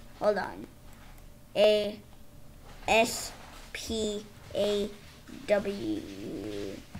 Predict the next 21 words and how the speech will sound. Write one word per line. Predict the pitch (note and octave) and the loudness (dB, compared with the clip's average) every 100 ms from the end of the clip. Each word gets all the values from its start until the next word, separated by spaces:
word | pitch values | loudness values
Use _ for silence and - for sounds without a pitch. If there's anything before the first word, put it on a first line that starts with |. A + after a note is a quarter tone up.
| - - - - - - - | -12 -14 -16 -16 -16 -16 -2
N. | C4 C4 C4+ D4 E4+ - - - - - - - - - - - - - - - - - - - - - - - - - - - - | 2 4 6 8 6 4 -10 -16 -16 -16 -16 -16 -18 -20 -20 -18 -18 -14 -14 -16 -18 -20 -18 -18 -20 -20 -18 -18 -16 -18 -18 -10 6
I | D#4+ | 6
swore | F4 - F#4 G4+ | 6 4 8 10
there | D4 D4+ | 12 10
was | C#4+ | 12
a | C#4 | 12
notch. | D4 D#4 G3 - - - - | 12 12 10 4 -6 -6 2
I, | - A3+ | 6 8
I | D4+ | 6
swore | D4+ D#4+ G4 | 6 8 12
you | G#4+ | 12
could | C4 | 10
spawn | A#3+ - G#3+ G3 | 2 0 0 2
notch. | A#3 G3 - - - - - - - - - | 4 4 0 -8 -12 -12 -16 -16 -16 -16 0
Maybe | A#3+ D4+ | 6 10
that's, | F#4 D#4 - - - - - - - | 10 10 6 -10 -14 -16 -16 -14 -2
maybe | B3+ E4 | 4 6
that's | G4 - G#3+ - - - | 6 2 -10 -10 -16 -6
old. | A3 A3 - - - - - - - - - - | 0 0 0 -6 -12 -14 -16 -12 -10 -10 -12 -6
Oh | G#3+ | -2
well. | F#3+ F#3 | -2 -2